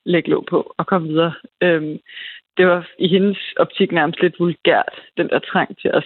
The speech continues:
snakke om de svære følelser, og snakke om det, man havde gjort, som måske var lidt, øh, moralsk antasteligt og så videre. Og her taler vi altså nitten trediverne og fyrrerne. Øhm, hvorimod i dag, der er der sådan et credo om, at, at det er godt at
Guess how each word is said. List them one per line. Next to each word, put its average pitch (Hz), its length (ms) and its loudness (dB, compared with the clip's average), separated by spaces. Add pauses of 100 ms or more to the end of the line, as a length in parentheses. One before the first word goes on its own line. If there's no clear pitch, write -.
snakke 156 320 0
om 160 100 0
de 160 160 -4
svære 156 340 2
følelser, 160 300 0
og 147 120 0 (160)
snakke 170 380 2
om 147 220 0 (580)
det, 175 100 4
man 170 100 4
havde 160 180 2
gjort, 160 380 2
som 156 80 -4
måske 151 400 0
var 156 100 4
lidt, 156 320 -2
øh, 156 220 4
moralsk 151 460 -2
antasteligt 160 600 -4
og 160 80 -6
så 156 100 -4
videre. 156 220 2
Og 165 80 2
her 160 140 4
taler 160 240 0
vi 143 60 0
altså - 200 -6
nitten 156 260 -8 (100)
trediverne 156 420 0
og 160 140 -8
fyrrerne. 165 360 0 (880)
Øhm, 151 320 0 (560)
hvorimod 175 340 4
i 165 140 -2
dag, 190 220 2
der 190 80 2
er 180 60 2
der 170 80 0
sådan 180 160 -2
et - 160 -10
credo 170 360 2
om, 147 180 0
at, - 160 -2 (400)
at 196 160 -2
det 196 60 4
er 190 100 0
godt 202 260 2 (200)
at 175 80 -4